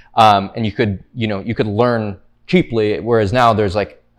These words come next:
everyone and their mom has a D two C brand they're starting up. There's more and more competition. If you're not doing subscription and you're handling returns and all this, it's, like, it gets harder and harder, right? So why don't you just paint the picture a little bit? Um,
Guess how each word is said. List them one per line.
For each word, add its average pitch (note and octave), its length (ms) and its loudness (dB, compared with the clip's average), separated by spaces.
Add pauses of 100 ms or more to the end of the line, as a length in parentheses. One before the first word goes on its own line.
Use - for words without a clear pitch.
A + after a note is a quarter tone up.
(160)
everyone B2 320 0
and A2 80 -2
their G#2+ 80 -2
mom G2+ 260 0
has G2+ 160 -6
a G2+ 60 -4
D G2+ 140 -4
two F#2+ 80 -4
C A2 120 -6
brand G2+ 280 -4
they're F#2+ 60 -8
starting G#2 300 -2
up. G2 140 -4
There's A2+ 160 -8
more A2+ 120 -2
and A2 80 -4
more G#2 140 0
competition. G#2+ 600 -6
If F#2 60 -14
you're A2 100 -8
not A2+ 180 2
doing A2+ 200 -6
subscription A2+ 560 -6
and - 380 -14
you're G#2+ 140 -8
handling G#2+ 300 -6
returns A2 560 -6
and G#2+ 80 -6
all A2 160 -4
this, G#2 160 -6
it's, A2+ 260 -8
like, G#2+ 320 -4 (100)
it A#2 80 -16
gets - 140 -4
harder G#2+ 240 0
and F#2+ 80 -8
harder, F#2 260 -4
right? E2+ 240 -6
So - 160 -2 (300)
why B2+ 100 4
don't D3+ 120 2
you E3 60 -2
just - 280 -2 (260)
paint C#3+ 240 0
the C#3 60 -2
picture B2 360 -4
a A#2 40 2
little A2 220 0
bit? G#2+ 360 2
Um, G2 460 -2